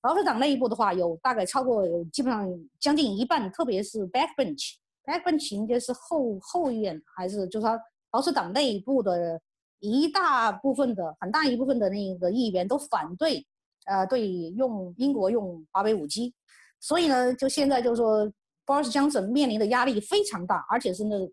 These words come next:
来自，就是自己内部党内的反对派，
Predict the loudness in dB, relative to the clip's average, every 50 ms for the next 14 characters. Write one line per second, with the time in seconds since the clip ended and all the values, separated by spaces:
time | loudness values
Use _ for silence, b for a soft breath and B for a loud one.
0 | _ -10 -8 -4 -2 -2 -2 -2 -4 -6 -6 -6 -8 -10 -12 _ _ _ _ -2
1 | 0 0 0 0 0 -2 -2 -2 0 0 0 2 2 0 -2 -2 -4 -4 -6 -6
2 | -10 _ _ _ _ _ -6 -4 -4 -4 -2 0 2 2 0 0 -2 -6 -6 _
3 | -6 -6 -2 0 0 0 0 0 -2 -4 -6